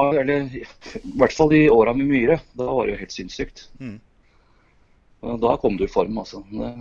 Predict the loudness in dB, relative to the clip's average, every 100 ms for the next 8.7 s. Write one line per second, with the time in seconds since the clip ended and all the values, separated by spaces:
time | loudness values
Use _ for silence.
0 | -16 -18 -20 _ _ _ _ _ _ _
1 | _ _ _ _ _ 2 2 4 0 -4
2 | -10 -10 -10 -12 -10 -8 -8 -8 -14 -14
3 | _ -10 -8 -8 -10 -10 -10 -10 -10 -10
4 | -12 -8 -8 -6 -6 -8 -12 -20 _ -20
5 | -20 -20 _ -20 -20 -20 -20 -20 -20 _
6 | -2 2 2 0 _ -6 -4 -4 -8 -10
7 | _ -14 -14 -14 -18 _ _ _ -16 -10
8 | -8 -8 -12 -12 -8 -8